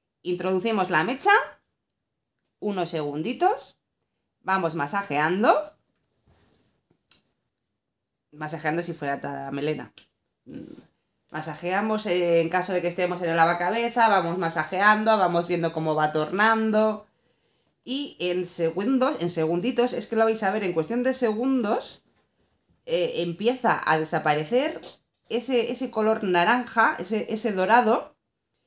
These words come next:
y será el momento de aclararlo.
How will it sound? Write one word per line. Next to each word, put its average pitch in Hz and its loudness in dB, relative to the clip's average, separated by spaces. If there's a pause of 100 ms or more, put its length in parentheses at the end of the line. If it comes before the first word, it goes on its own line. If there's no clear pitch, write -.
(140)
y 185 -12
será 202 2
el 240 0
momento 254 -2
de 233 0
aclararlo. 151 0